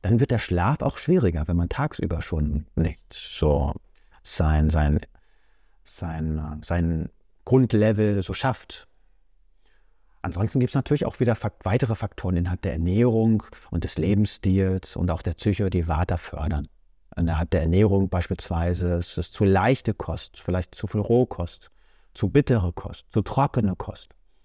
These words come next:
Alles Aspekte, Eigenschaften, die Vata fördern, ne? Wir reden ja immer von so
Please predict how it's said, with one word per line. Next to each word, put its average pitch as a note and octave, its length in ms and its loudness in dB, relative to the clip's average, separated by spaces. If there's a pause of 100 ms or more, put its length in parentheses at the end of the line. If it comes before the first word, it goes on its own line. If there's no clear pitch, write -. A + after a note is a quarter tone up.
(720)
Alles B2+ 240 2
Aspekte, - 580 -2
Eigenschaften, B2 720 2
die G#2+ 160 2
Vata G2 280 0
fördern, F#2 580 0
ne? G2 160 -2 (580)
Wir F#2 140 0
reden G#2+ 180 6
ja G#2+ 120 2
immer G#2 200 2
von G2 440 0
so F#2 400 0